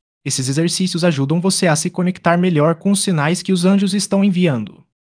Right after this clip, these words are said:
Dicas para melhorar a comunicação usando números. Melhorar sua comunicação usando números angelicais é uma arte. Aqui vão algumas dicas. Um. Use números em conversas.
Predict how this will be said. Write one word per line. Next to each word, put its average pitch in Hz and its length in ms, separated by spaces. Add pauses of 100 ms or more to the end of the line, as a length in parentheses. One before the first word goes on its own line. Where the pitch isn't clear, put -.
Dicas 156 300
para 165 220
melhorar 180 420
a 180 60
comunicação 190 680
usando 147 320
números. 175 380
Melhorar 175 440
sua 185 260
comunicação 185 680
usando 147 320
números 185 380
angelicais 208 680
é 190 80
uma 190 180
arte. 123 480 (280)
Aqui 175 260
vão 160 180
algumas 143 400
dicas. 127 560
Um. 113 200 (420)
Use 196 200
números 170 360
em 180 80
conversas. 135 800